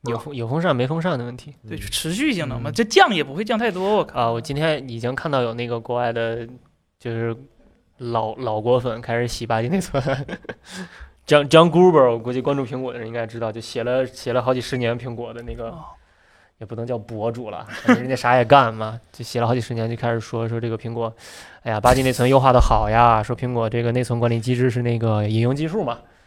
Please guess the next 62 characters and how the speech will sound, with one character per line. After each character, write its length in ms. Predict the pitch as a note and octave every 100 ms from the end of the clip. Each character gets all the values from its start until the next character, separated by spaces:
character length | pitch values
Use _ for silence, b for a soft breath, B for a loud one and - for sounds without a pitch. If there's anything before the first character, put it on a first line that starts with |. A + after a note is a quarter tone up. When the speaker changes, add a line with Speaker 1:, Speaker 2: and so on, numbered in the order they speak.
| b b b
Speaker 1:
那 140 | B2+
个 120 | A#2
安 160 | B2 D3
卓 140 | C3+
这 80 | C#3+
边 220 | C#3 C#3
是 80 | C3+
那 160 | C3 C3
个 400 | A#2+ A2+ A2 G#2+
垃 100 | C3
圾 80 | C3+
回 140 | B2+
收， 240 | B2+ C3+ - _
Speaker 2:
嗯。 260 | E3 D3+ C#3+ - C#3
Speaker 1:
垃 120 | B2+
圾 40 |
回 120 | C3
收 320 | C3 C3+ C3+ C3
就， 180 | B2 A#2
就 260 | - B2 A#2 - _ _ _ -
效 160 | C#3
率 100 | B2
低， 300 | A#2+ B2 C#3
然 240 | B2 G#2+ G#2
后 260 | A2 A2 A2 _
也 220 | D3 A2+ A2 C#3
内 140 | B2+
存 180 | B2 A#2+
占 100 | B2+ B2
用 60 |
量 140 | B2 A2
非 80 |
常 160 | B2 A#2+
大， 360 | B2 A#2+ A#2 A#2
然 260 | A2+ A2+
后 80 | A2
也 60 | G#2+
非 80 | A#2+
常 160 | A2
慢， 340 | A#2 B2 A2 G#2+
然 100 | G#2
后 140 | G#2+ D3+ -
苹 140 | -
果 100 | A#2+
这 60 | A#2
边 140 | A#2+
引 80 | A#2+
用 120 | A#2
技 140 | B2
术 160 | B2+ B2+
的 80 | A#2
小 160 | A2+
内 100 | A#2
存 320 | B2+ A2+ A#2+ A#2 B B B B
也 100 | A#2
能 80 | B2+
跑 180 | - C3+
得 60 |
非 100 | C3+
常 160 | C3 C#3+
好。 300 | - B2 - b b b b b
呃， 720 | - C3 B2 A#2+ A#2+ A#2+ A#2+